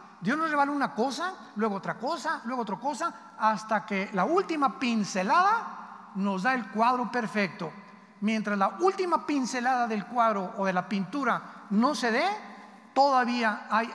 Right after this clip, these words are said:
algo que le falta. Y el Apocalipsis culmina con esto. En Apocalipsis trece, por ejemplo, dice el apóstol Juan, "Me paré sobre la arena del mar".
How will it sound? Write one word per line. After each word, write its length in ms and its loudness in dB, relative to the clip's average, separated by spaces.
algo 340 0
que 80 -2
le 140 -2
falta. 400 -6
Y 100 -4
el 60 2
Apocalipsis 600 -2
culmina 420 -2
con 160 -4
esto. 340 -8
En 100 -2
Apocalipsis 600 0
trece, 400 -2
por 160 -6
ejemplo, 500 -4
dice 240 -4
el 60 -2
apóstol 440 0
Juan, 240 2
"Me 120 0
paré 280 2
sobre 240 -2
la 60 4
arena 240 0
del 160 0
mar". 240 2